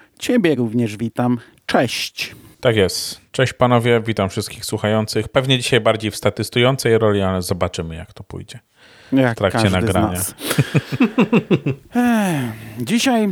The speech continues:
Speaker 1: powracamy do komiksów gwiezdnowojennych i zaczynamy nadrabianie zaległości, ponieważ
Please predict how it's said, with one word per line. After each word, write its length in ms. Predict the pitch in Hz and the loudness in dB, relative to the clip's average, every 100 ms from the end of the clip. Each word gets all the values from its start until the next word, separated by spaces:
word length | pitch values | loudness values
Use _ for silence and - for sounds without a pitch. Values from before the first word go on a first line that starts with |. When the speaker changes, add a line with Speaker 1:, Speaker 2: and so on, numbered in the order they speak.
| 156 | 0
Speaker 1:
powracamy 540 | 160 156 156 - 175 165 | -2 0 0 2 0 0
do 100 | 156 | 0
komiksów 600 | 160 151 165 - 151 120 | 0 0 0 -2 -4 -4
gwiezdnowojennych 1300 | 123 143 165 143 160 147 151 165 165 156 127 107 - | -4 -2 -2 0 0 2 0 2 2 2 0 -2 -8
i 340 | - 120 127 120 - _ | -4 0 0 -2 -8 _
zaczynamy 680 | 113 127 - 151 151 151 147 | -2 -2 0 0 2 2 2
nadrabianie 720 | 143 127 127 127 139 139 131 | 2 0 0 0 0 0 0
zaległości, 920 | 110 135 143 131 131 151 139 - - | -2 0 0 0 2 0 -2 -10 -12
ponieważ 600 | 107 120 123 123 135 - | -6 -2 0 0 -2 -6